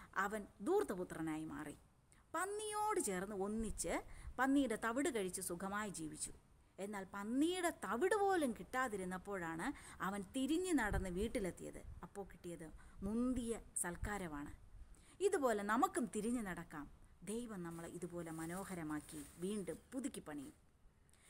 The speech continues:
എൻ്റെ മോനെ, ഈ കാണുന്നത് ബോഡിയുടെ ഉടമസ്ഥൻ ആരാണ്? സാരമില്ല, നമ്മുടെ മാർക്കറ്റിൽ ഇറങ്ങുന്ന ഓരോ പ്രോഡക്റ്റിൻ്റെയും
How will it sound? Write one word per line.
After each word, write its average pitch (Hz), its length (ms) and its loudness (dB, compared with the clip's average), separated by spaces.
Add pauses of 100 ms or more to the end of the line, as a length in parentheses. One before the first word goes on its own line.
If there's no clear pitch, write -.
(180)
എൻ്റെ 285 160 4
മോനെ, 180 260 -2 (340)
ഈ 359 120 6
കാണുന്നത് 208 680 -2 (180)
ബോഡിയുടെ 196 680 -4
ഉടമസ്ഥൻ 190 600 2
ആരാണ്? 165 400 -2 (680)
സാരമില്ല, 196 440 -2 (1040)
നമ്മുടെ 370 360 4
മാർക്കറ്റിൽ 247 640 4
ഇറങ്ങുന്ന 190 440 0
ഓരോ 330 440 4
പ്രോഡക്റ്റിൻ്റെയും 190 920 -2